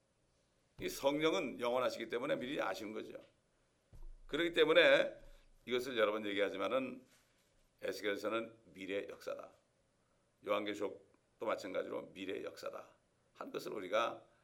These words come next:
아, 알 수가 있습니다. 사람은 알 수가 없죠. 하나님은 알죠. 하나님은 우리가 어떻게 행할 것이 다 알죠. 다 아시-, 전지전능하신 분 아닙니까? 전지하시고 전제하시고 전능하신 분이죠. 우리로서는 이해할 수가 없는 거죠.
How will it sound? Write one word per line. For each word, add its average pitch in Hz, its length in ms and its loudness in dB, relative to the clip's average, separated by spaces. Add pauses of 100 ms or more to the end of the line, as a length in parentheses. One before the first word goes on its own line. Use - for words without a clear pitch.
(100)
아, - 240 -14
알 87 180 -6
수가 - 300 -4
있습니다. - 420 -14 (220)
사람은 127 420 2
알 98 120 0
수가 - 160 -10
없죠. - 220 -16 (440)
하나님은 131 540 -4
알죠. - 300 -8 (800)
하나님은 131 360 -2
우리가 131 200 2
어떻게 120 260 0
행할 117 240 2
것이 120 200 0
다 - 180 -2
알죠. - 260 -12 (800)
다 - 280 -8
아시-, - 200 -12
전지전능하신 110 760 -4
분 - 100 -8
아닙니까? - 340 -16 (160)
전지하시고 127 1080 2 (300)
전제하시고 123 960 2 (260)
전능하신 110 580 0
분이죠. 90 420 -10
우리로서는 113 580 -6 (120)
이해할 92 260 -4
수가 - 160 -14
없는 - 180 -16
거죠. - 160 -20